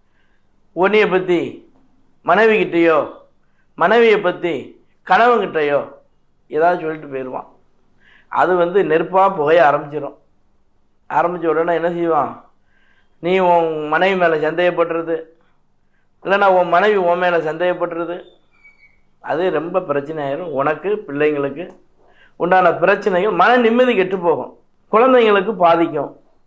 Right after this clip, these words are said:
குடும்பத்துல உள்ளவங்களுக்கும் பாதிப்பு ஏற்படும். இது அந்த அளவுக்கு போகாத அளவுக்கு,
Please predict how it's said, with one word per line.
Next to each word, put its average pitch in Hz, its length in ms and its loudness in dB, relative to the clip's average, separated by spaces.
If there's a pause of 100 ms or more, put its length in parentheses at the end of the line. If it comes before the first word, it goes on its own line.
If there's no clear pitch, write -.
(160)
குடும்பத்துல 262 480 2
உள்ளவங்களுக்கும் 180 580 0
பாதிப்பு 170 400 2
ஏற்படும். 139 540 -2 (220)
இது 214 200 0
அந்த 208 240 4
அளவுக்கு 220 600 2
போகாத 208 420 2
அளவுக்கு, 165 600 -2